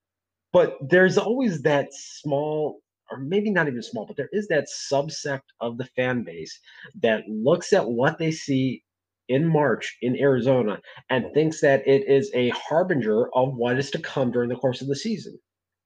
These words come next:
Now, there are certainly circumstances where you can watch things and make observations and, and say, "Okay,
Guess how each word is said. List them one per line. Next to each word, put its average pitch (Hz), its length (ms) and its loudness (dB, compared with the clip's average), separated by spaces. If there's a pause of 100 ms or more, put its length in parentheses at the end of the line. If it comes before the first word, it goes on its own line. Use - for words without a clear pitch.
(360)
Now, 139 160 6
there 151 140 6
are 165 120 6
certainly 160 360 0
circumstances 110 760 -4
where 104 140 -4
you 107 160 -4
can 139 220 -4
watch 120 360 -2
things 135 220 -2
and 123 80 -2
make 107 160 -2
observations 131 720 -4 (440)
and, 113 300 0 (100)
and 107 200 -2
say, 113 380 2
"Okay, 113 380 2